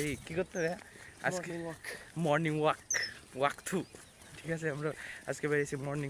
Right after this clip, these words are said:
Speaker 1: ওয়াক করতে। তো ভাই আর আমি এই যে বাসাতে অনেক দূরে হাইটে আইছি, এখন হলো দৌড়ানো শুরু করবো। তো ভাইয়া কেমন লাগতেছে? তুই তো কালকে বেরিয়েছিলি না?
Speaker 2: হ্যাঁ।
Speaker 1: তো ভাই হলো কালকে বেরিয়েছিল, আমি হলো কালকে উঠতে পারি নাই, কারণ সারা রাত ঘুমাই নাই, আম্মু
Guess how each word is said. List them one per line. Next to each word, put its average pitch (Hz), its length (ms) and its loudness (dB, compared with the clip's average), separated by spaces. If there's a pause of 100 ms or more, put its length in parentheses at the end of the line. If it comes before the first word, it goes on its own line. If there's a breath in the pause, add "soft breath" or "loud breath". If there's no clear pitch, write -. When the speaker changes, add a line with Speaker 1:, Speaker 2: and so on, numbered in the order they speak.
Speaker 1:
ওয়াক 143 140 2 (100)
করতে। 143 220 0 (300 loud breath)
তো 151 60 4 (300)
ভাই 131 180 6
আর 175 140 6
আমি 180 160 4 (300)
এই 165 80 0
যে 165 120 6
বাসাতে 170 400 2
অনেক 170 180 0
দূরে 175 180 4
হাইটে 147 240 4
আইছি, 170 180 0 (200)
এখন 156 180 -2
হলো 156 120 6 (100)
দৌড়ানো 170 340 6
শুরু 151 160 0
করবো। 160 200 4 (540 loud breath)
তো 147 60 4 (300)
ভাইয়া 151 240 6
কেমন 170 280 2
লাগতেছে? 196 280 0 (100)
তুই 170 140 -4
তো 175 120 -2
কালকে 180 240 2
বেরিয়েছিলি 156 420 0
না? 196 40 4 (360)
Speaker 2:
হ্যাঁ। 143 200 -10 (760 loud breath)
Speaker 1:
তো 165 120 0
ভাই 143 140 8
হলো 180 200 4
কালকে 175 240 4
বেরিয়েছিল, 180 300 6 (100)
আমি 170 140 0
হলো 165 200 4
কালকে 170 200 2 (680 loud breath)
উঠতে - 220 2
পারি 170 180 6
নাই, 190 140 2
কারণ 170 160 4 (100)
সারা 165 200 6
রাত 175 160 6
ঘুমাই 175 200 2
নাই, 165 120 6
আম্মু 170 120 2